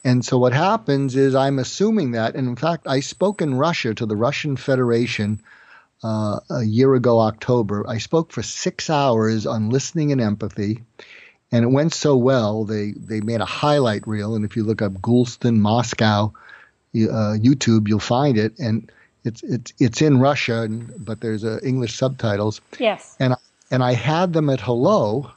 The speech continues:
Speaker 2: <laughs>
Speaker 1: No, no, really, because, uh, uh, be-, because what happened is I,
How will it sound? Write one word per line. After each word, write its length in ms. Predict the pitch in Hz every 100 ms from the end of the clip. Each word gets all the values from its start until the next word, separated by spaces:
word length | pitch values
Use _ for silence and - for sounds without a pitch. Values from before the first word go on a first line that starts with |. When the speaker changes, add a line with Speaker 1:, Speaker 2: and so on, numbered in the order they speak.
| _ _
Speaker 2:
<laughs> 120 | - - - 247 - 240 - 247 - - -
Speaker 1:
No, 140 | 160 156 147
no, 140 | 147 - - -
really, 340 | 233 175 110
because, 420 | 117 - 127 110 -
uh, 180 | 123 123 _ _ _ _ -
uh, 280 | 123 117 - - 113
be-, 100 | -
because 260 | 131 139 117
what 140 | 139
happened 420 | 143 190 214 135
is 180 | 131 120
I, 360 | - 127 120